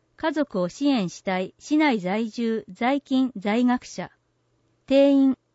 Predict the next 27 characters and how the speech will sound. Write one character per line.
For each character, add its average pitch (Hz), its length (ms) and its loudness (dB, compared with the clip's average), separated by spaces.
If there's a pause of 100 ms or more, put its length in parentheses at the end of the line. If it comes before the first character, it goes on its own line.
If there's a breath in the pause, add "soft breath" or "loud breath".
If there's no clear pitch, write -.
(140)
い 220 100 -4
ず 269 160 0
れ 285 120 2
も 254 280 2
先 294 280 0
着 294 280 -2
十 294 240 -2
五 185 120 -8
人。 180 300 -6 (800)
内 254 340 0
容、 240 340 -2 (280)
交 294 300 2
流 285 220 -2
会。 175 340 -14 (680)
申 285 200 4
し - 100 -16
込 269 180 0
み、 269 240 2 (460)
電 302 300 2
話 285 160 2
で、 269 240 0 (260)
社 226 180 -6
会 311 280 -2
福 - 180 -8
祉 294 180 -6
法 294 260 2
人、 185 280 -6